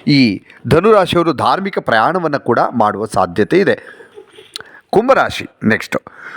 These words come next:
ಈಗ ಕುಂಭರಾಶಿಯವರಿಗೆ ನೋಡಿ, ರಾಹು ಕುಂಭರಾಶಿಯ ಲಗ್ನದ ಮನೆಯಲ್ಲಿ ಸಾಗಲಿದ್ದಾನೆ. ಇದರಿಂದಾಗಿ ಕುಂಭರಾಶಿ ಅವರು, ಕುಂಭರಾಶಿಯವರು ಎಲ್ಲ ಕ್ಷೇತ್ರಗಳಲ್ಲಿ ಯಶಸ್ಸನ್ನ ಪಡಿತಾರೆ.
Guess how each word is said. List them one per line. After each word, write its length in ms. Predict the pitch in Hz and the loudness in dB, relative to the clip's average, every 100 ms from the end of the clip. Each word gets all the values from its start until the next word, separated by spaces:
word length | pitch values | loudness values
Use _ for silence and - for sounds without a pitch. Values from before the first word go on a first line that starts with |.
| - 147 | -4 0
ಈಗ 120 | 160 | 0
ಕುಂಭರಾಶಿಯವರಿಗೆ 760 | - 180 208 196 - 185 170 | 0 0 2 0 0 0 0
ನೋಡಿ, 280 | 160 156 202 | 0 0 2
ರಾಹು 300 | 175 143 165 | 2 2 0
ಕುಂಭರಾಶಿಯ 600 | 175 143 135 147 131 165 | -2 -2 0 0 0 0
ಲಗ್ನದ 420 | 170 117 117 156 156 | 2 0 0 -2 -2
ಮನೆಯಲ್ಲಿ 380 | 147 131 127 | -2 -2 -4
ಸಾಗಲಿದ್ದಾನೆ. 920 | 151 120 104 98 104 127 214 247 - - | -2 -4 -4 -4 -4 -2 -6 -8 -12 -2
ಇದರಿಂದಾಗಿ 760 | 147 208 220 170 127 147 196 214 | 0 0 0 0 2 2 2 0
ಕುಂಭರಾಶಿ 1000 | 175 156 147 143 127 151 147 143 143 139 | 0 0 0 0 0 2 4 4 0 0
ಅವರು, 340 | 127 139 131 | 0 2 0
ಕುಂಭರಾಶಿಯವರು 880 | 110 123 127 120 110 120 185 160 175 - - - | -2 -2 0 -2 0 2 4 2 0 -8 -12 -2
ಎಲ್ಲ 400 | 117 127 170 208 | 0 2 2 0
ಕ್ಷೇತ್ರಗಳಲ್ಲಿ 760 | - 156 143 131 123 120 147 | 0 -2 0 -4 -2 -2 0
ಯಶಸ್ಸನ್ನ 500 | 131 110 135 113 113 | -2 0 -2 -2 -4
ಪಡಿತಾರೆ. 880 | 135 98 98 95 92 98 82 - - | -4 -4 -2 -2 0 -2 -4 -12 -18